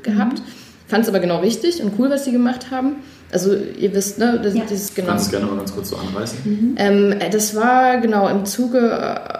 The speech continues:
Speaker 1: äh, von dieser, äh, wann wird, es gab einen Mord in Chemnitz an einem, an einem Flüchtling.
Speaker 3: Es,
Speaker 1: Was
Speaker 3: es war, es war, es war,
Speaker 1: Das
Speaker 3: äh, genau, dieser, dieser, dieser Mob war das, ne? Der, der den,
Speaker 1: Danach,
Speaker 3: der den
Speaker 1: genau. Also erst gab's
Speaker 3: danach
Speaker 1: diesen Mord
Speaker 3: Genau.
Speaker 1: und, ähm, d-,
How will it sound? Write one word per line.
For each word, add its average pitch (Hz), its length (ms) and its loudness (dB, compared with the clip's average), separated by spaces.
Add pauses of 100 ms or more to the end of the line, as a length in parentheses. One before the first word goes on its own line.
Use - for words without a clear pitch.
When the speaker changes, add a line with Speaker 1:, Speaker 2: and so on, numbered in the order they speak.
Speaker 1:
äh, - 180 -2 (220)
von 220 340 0
dieser, 202 680 0
äh, - 80 -4 (520)
wann 202 140 -8
wird, 220 160 -4
es 208 140 -4
gab 233 140 2
einen 208 100 6
Mord 233 240 2
in 208 120 2
Chemnitz 208 460 2
an 190 120 -2
einem, 185 200 2 (140)
an 196 80 -2
einem 185 80 -2
Flüchtling. - 360 -4
Speaker 3:
Es, 85 160 -4
Speaker 1:
Was 92 120 0
Speaker 3:
es - 80 -4
war, 92 220 4
es - 120 -6
war, 92 340 2
es 85 160 -8
war, 92 160 -2
Speaker 1:
Das - 100 0
Speaker 3:
äh, 87 580 -2 (100)
genau, 92 240 2
dieser, 92 200 2
dieser, 87 420 2
dieser 80 140 -4
Mob 82 260 -2
war 78 140 -4
das, 80 180 -4
ne? 95 160 -6
Der, 82 160 -4 (760)
der 85 100 2
den, 85 220 -2
Speaker 1:
Danach, 220 520 2
Speaker 3:
der - 80 -8
den - 20 -2
Speaker 1:
genau. 214 160 2
Also 202 180 2
erst - 140 0
gab's - 140 2
Speaker 3:
danach 214 80 2
Speaker 1:
diesen 226 220 4
Mord 285 420 0 (140)
Speaker 3:
Genau. 196 320 0
Speaker 1:
und, 220 260 2
ähm, 208 340 2
d-, 202 60 -4